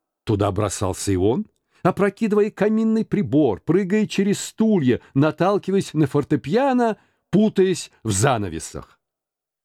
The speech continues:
Он всегда знал, где находилась полненькая сестра,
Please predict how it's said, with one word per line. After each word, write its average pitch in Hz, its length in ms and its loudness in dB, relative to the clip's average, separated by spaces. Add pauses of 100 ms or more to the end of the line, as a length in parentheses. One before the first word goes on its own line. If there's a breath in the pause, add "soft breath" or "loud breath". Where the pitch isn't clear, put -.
(220)
Он 175 160 2
всегда 185 420 0
знал, 120 420 -2 (440)
где 104 480 0
находилась 190 680 -2
полненькая 117 720 2
сестра, 190 600 -2